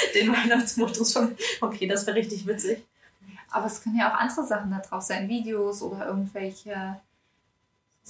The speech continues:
Speaker 1: Alles, was man halt selbst nicht mehr
Speaker 2: Ja.
Speaker 1: braucht, genau, das kann man dann ja gerne weitergeben. Das wäre doch mal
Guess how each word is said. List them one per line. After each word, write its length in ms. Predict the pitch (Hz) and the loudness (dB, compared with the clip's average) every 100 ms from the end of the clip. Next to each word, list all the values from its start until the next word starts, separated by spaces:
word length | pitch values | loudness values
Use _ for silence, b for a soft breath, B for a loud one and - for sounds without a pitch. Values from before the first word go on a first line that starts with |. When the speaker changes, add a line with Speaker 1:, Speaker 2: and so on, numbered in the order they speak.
| - - - | -6 -6 0
Speaker 1:
Alles, 260 | 196 202 | 2 4
was 120 | 208 226 | 4 4
man 120 | 277 | 4
halt 140 | 277 | 6
selbst 220 | 254 - 247 | 6 4 2
nicht 120 | - | 2
mehr 120 | 277 | 4
Speaker 2:
Ja. 140 | 294 | 6
Speaker 1:
braucht, 180 | - - | 4 2
genau, 240 | 240 196 185 | 0 0 -2
das 160 | 190 | -4
kann 140 | - 208 | -4 -4
man 100 | 208 | -4
dann 140 | 202 | -6
ja 100 | 196 | -6
gerne 240 | 196 190 190 | -6 -6 -6
weitergeben. 380 | 185 185 180 | -4 -4 -2
Das 160 | 180 190 | -2 0
wäre 140 | 196 | 0
doch 80 | 190 | 0
mal 140 | 202 | -2